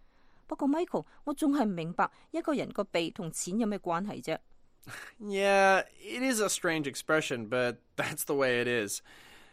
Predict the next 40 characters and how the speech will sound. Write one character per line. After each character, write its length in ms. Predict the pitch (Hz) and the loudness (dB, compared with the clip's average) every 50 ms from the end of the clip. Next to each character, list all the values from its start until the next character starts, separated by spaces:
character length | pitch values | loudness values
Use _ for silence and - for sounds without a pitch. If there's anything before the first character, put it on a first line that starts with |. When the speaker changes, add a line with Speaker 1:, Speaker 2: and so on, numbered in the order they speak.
| - - - - - - | -20 -20 -20 -20 -12 -6
Speaker 2:
Uh, 160 | 101 151 165 | -2 -2 -2
do 160 | 165 160 190 | -2 -2 -2
you 120 | 196 202 196 | -2 -2 -2
still 240 | - - 233 226 | 2 4 4 6
want 180 | 214 214 208 208 | 6 6 4 4
to 20 | |
go 220 | 185 170 185 190 202 | 4 4 4 4 4
into 160 | 220 220 226 | 2 0 0
that 160 | 233 226 220 | 0 0 0
store? 380 | - - - 226 226 233 233 - _ _ _ _ _ _ _ - - - - | -2 -2 -2 -2 -2 -2 -4 -8 _ _ _ _ _ _ _ -20 -20 -14 -8
Speaker 1:
咪 260 | - 214 202 208 247 240 | -4 -2 0 0 0 2
搞 380 | - 214 202 208 226 254 269 | 6 8 8 8 8 8 6
啦， 180 | 262 247 226 - | 4 2 2 2
我 80 | 233 240 | 2 0
唔 100 | 220 190 | 0 2
入 60 | 185 | 2
去 360 | 202 185 - - 262 208 196 202 | 2 2 2 2 0 0 2 2
啦， 160 | 196 185 - - - _ | 0 -2 -4 -10 -10 _
我 100 | 214 226 | -4 -4
只 140 | 220 - 233 | 0 0 0
係 80 | 240 | 0
個 140 | 240 - 233 | 2 0 0
學 140 | 233 180 - - | 0 0 -2 -2
生 340 | - - 247 226 233 247 233 | 0 2 2 4 4 4 4
咋， 120 | 208 160 | 2 2
我 120 | 175 220 | 2 0
冇 120 | 214 208 208 | 0 0 0
咁 160 | 220 214 214 | -2 -2 0
多 120 | 220 220 | 2 0
錢 380 | 233 - - - 175 160 196 208 | 0 0 -4 -6 -4 -4 -4 -4
啊。 160 | 180 139 131 - - _ _ - - | -4 -6 -8 -12 -18 _ _ -20 -14
I 160 | - 160 160 | -12 -12 -12
can't 340 | - - 196 190 214 226 - | -8 -6 -4 -2 -2 -2 -2
afford 420 | - 185 - - - 196 196 202 - | -4 -6 -8 -8 -6 -6 -4 -6 -6
to 100 | - 196 | -8 -10
pay 280 | - - 190 185 185 208 | -8 -6 -4 -4 -4 -4
through 320 | - - 190 190 190 196 | -4 -4 -4 -4 -2 -2
the 100 | 190 185 | -2 -4
nose 460 | 185 185 185 185 185 190 202 - - - - | -4 -2 -2 -2 -2 -2 -4 -6 -8 -10 -8
for 140 | - 175 | -8 -10